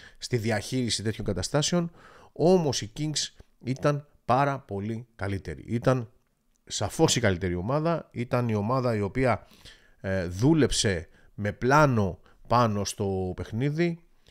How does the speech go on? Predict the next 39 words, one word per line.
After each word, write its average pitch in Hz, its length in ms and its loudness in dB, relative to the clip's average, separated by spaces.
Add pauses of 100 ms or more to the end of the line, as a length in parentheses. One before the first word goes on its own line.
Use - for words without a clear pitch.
(160)
ε, 104 460 -6
και 123 260 0
βέβαια 123 500 2
αυτό, 104 580 2 (160)
ε, 58 380 -12 (180)
αποτελεί, 110 1040 -4
ε, 87 340 -10 (500)
θα 104 120 -2
έλεγα, 98 720 0 (720)
ε, 90 600 -8
ε, 87 40 -4
πώς 95 200 -8
να 101 80 0
το 92 100 -2
πω, 87 360 -4
είναι, 120 160 0
είναι 123 280 4
γαλόνια 123 720 4
για 98 360 -2
τον 92 520 -6
Mike 101 340 -4
Brown. 151 280 2
Ξέρουμε 127 300 4
ότι 101 120 0
ο 98 100 2
Mike 98 160 0 (100)
Brown 110 120 0
είναι 104 160 -4
καλός 101 360 -4
coach, 143 340 2 (460)
αλλά, 123 520 0 (260)
ε, 104 280 -2
το 107 180 0
είδαμε 123 320 2
για 110 120 4
άλλη 113 100 0
μια 107 120 -2
φορά 101 240 -2
χθες. - 400 -10